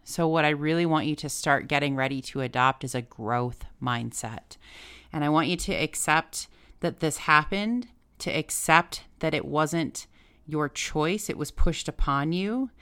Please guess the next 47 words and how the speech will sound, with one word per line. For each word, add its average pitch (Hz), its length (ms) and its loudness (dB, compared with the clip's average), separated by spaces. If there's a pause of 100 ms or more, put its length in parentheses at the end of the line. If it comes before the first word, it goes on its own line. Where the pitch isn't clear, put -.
(340)
And 165 120 -2
then 196 100 2
I 240 60 4
want 233 220 2
you 185 100 -2
to 170 80 0
connect - 460 -2
to - 120 -8
your 151 80 -2
self-worth. 135 920 -2 (460)
And 175 420 2
by 170 200 4
that, 170 280 6
I 220 120 4
mean, 165 400 0 (120)
by 165 220 0
reading 208 400 0
your 175 140 2
question, 139 800 -2 (160)
you 175 160 -4
said 190 220 -4
that 185 100 -4
he 185 100 -2
didn't 220 220 2
even 226 160 0
care 160 320 0
what 156 100 2
I 139 80 2
wanted 127 540 -2
or 131 180 -4
how 135 220 -4
I 127 100 -4
felt. - 640 -4 (520)
You're 269 180 0
worthy 175 420 2
of 135 80 -2
somebody 143 400 0
that 131 340 -2
at 139 120 -4
the 127 140 0
very 170 540 2
least 147 460 -2
cares 139 480 2
about 135 300 2
what 131 260 0
you 143 180 -4
want 131 540 -2